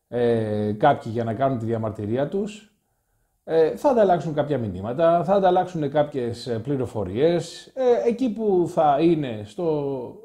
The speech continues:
στην πορεία μέσα, θα συμβούνε κάποια ευτράπελα και εκεί πάλι μπορεί να γίνουνε κάποιες συνομιλίες, κάποιες κλήσεις, οι οποίες ενδεχομένως να αποκαλύψουν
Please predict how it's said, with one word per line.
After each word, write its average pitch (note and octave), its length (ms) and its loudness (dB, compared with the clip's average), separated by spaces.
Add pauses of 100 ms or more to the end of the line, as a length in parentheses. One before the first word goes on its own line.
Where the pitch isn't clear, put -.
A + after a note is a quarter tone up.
στην F#3+ 240 -2
πορεία F3 360 6
μέσα, A2+ 600 -6
θα - 160 -4
συμβούνε G#3 440 0
κάποια F3+ 300 -2
ευτράπελα C#3+ 760 -2 (580)
και C4+ 120 -4
εκεί B3 220 2
πάλι E3 380 6
μπορεί D#3 260 2
να D#3 320 -4
γίνουνε F3+ 360 -2
κάποιες D3+ 380 -2
συνομιλίες, C#3 680 -2
κάποιες - 380 -6
κλήσεις, B2+ 420 -4
οι C#3+ 60 -2
οποίες C3+ 580 -2 (800)
ενδεχομένως G3 760 2
να E3+ 500 0 (100)
αποκαλύψουν F3 1120 -2